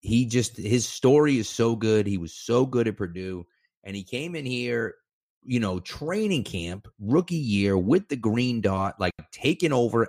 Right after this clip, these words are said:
as a leader, you know, and, and he's a leader in that, in, you know, in the locker room. He's a captain this year, as you saw. He's gonna start. His Hightower's out. He was gonna start anyways, but he's gonna start now. Hightower's gone.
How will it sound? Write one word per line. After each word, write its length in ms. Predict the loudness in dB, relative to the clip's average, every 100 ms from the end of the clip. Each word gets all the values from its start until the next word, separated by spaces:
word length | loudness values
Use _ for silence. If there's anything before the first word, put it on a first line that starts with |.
| 0
as 280 | 0 2
a 80 | 2
leader, 580 | 0 0 2 2 2 0 -6 _ _ _ _
you 120 | 0 0
know, 320 | 0 0 -2 -4
and, 220 | -4 -6 -2
and 140 | 0
he's 100 | 2
a 60 | 2
leader 420 | 2 2 4 4 2
in 200 | -4 -2
that, 320 | -2 -2 -4 _ -4
in, 260 | -2 -2 -2
you 180 | 0 2
know, 200 | 0 0
in 100 | 0
the 80 | 2
locker 320 | 2 2 2
room. 140 | 0
He's 160 | -2 -6
a 40 |
captain 440 | -4 -2 0 -2 -4
this 200 | -4 -2
year, 240 | 2 2
as 260 | 2 0 -2
you 60 |
saw. 400 | -4 0 2 2
He's 120 | 2 -2
gonna 180 | -8
start. 440 | -12 0 2 2 0
His 220 | -6 -8
Hightower's 600 | -4 -4 0 -2 -2 -4
out. 220 | -2 -2 -4
He 60 |
was 80 | -4
gonna 100 | -4
start 200 | -2 -2
anyways, 340 | -2 -4 -10
but 120 | -8 -6
he's 100 | -4
gonna 120 | -6
start 340 | -4 -2 -2
now. 280 | -2 -2 -4 -10 _ _
Hightower's 540 | -2 0 2 2 0
gone. 300 | 0 -2 -2